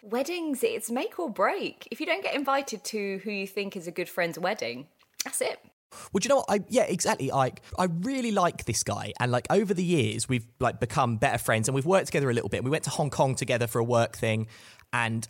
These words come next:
Speaker 2: I was like, "I, I really like him." And then when I found out he was getting married, I was like, do you know what? I wasn't angry 'cause I'm, I'm not that sort of person. I'm not, like,
Speaker 1: You're
Speaker 2: a
Speaker 1: not
Speaker 2: vengeful
Speaker 1: angry?
Speaker 2: person. No, do you know
Speaker 1: No?
Speaker 2: what? I was, I was, I, I was actually upset.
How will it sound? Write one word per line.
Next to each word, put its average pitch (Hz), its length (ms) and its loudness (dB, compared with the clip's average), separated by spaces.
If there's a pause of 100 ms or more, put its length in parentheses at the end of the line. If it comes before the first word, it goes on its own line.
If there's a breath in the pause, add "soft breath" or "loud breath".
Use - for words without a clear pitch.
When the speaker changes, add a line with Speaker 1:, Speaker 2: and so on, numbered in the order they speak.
Speaker 2:
I 131 140 6
was 127 160 -4
like, 113 200 4 (560)
"I, 131 140 -4
I 143 140 2
really 285 280 0
like 190 280 2
him." 107 340 -4
And 151 100 0
then 202 80 2
when 247 120 2
I 233 40 -2
found 214 420 0
out 190 180 2
he 156 160 -4
was 147 140 -6
getting 127 280 -4
married, 151 600 -4 (1000)
I 151 120 6
was 156 180 2
like, 143 400 2 (100)
do - 60 -10
you - 40 -2
know 285 80 2
what? 165 200 2
I - 40 -8
wasn't 233 220 -2
angry 127 220 0
'cause 156 120 -2
I'm, 143 80 0
I'm 170 180 2
not 220 280 0
that 165 220 0
sort - 200 -2
of - 60 -8
person. 151 340 2
I'm 113 80 0
not, 147 100 0
like, 143 100 0
Speaker 1:
You're - 100 2
Speaker 2:
a - 20 4
Speaker 1:
not 139 80 6
Speaker 2:
vengeful 127 240 0
Speaker 1:
angry? - 140 -2
Speaker 2:
person. 135 260 -2 (180 loud breath)
No, 240 120 4
do 208 120 -2
you 240 40 -4
know 285 100 4
Speaker 1:
No? 226 60 2
Speaker 2:
what? 127 240 4
I 151 100 2
was, 160 180 -6 (100)
I 170 60 2
was, 180 240 -2 (240)
I, 165 40 -4
I 196 200 -4
was 196 100 -2
actually 208 300 -2
upset. - 340 -4